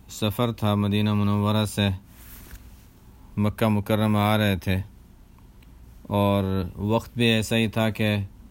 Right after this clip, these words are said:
تقریباً بارہ بجے کے قریب پہنچے، تو اس لیے کل جو ہمارا اصل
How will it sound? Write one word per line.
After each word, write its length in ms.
تقریباً 680
بارہ 240
بجے 260
کے 120
قریب 380
پہنچے، 400
تو 100
اس 220
لیے 280
کل 200
جو 200
ہمارا 340
اصل 400